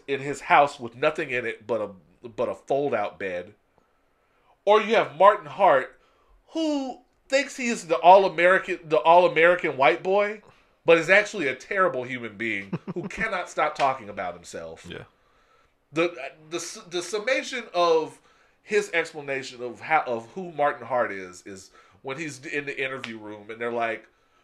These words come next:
Speaker 1: "Everybody's a certain kind of person. Everybody's a certain kind of steady." And, you know, Rust,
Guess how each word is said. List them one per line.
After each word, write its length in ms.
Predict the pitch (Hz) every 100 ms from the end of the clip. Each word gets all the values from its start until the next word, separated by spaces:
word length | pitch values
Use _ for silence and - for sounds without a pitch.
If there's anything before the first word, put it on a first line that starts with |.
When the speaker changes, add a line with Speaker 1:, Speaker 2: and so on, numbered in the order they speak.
| _ - _ _ _ _ -
Speaker 1:
"Everybody's 520 | 302 285 269 226 160
a 60 | 139
certain 360 | - 160 131
kind 240 | 127 143 110
of 100 | -
person. 380 | 95 90 - 101
Everybody's 380 | 220 247 233 175
a 60 |
certain 280 | - 165 143
kind 240 | - 131
of 80 | 95
steady." 720 | - - - 110 95 - - _ _ _ _ _ _ _ _ -
And, 340 | 185 190 175 170 _ _
you 120 | 208
know, 280 | 220 214 - _ _ _
Rust, 800 | - 151 170 269 254 208 - _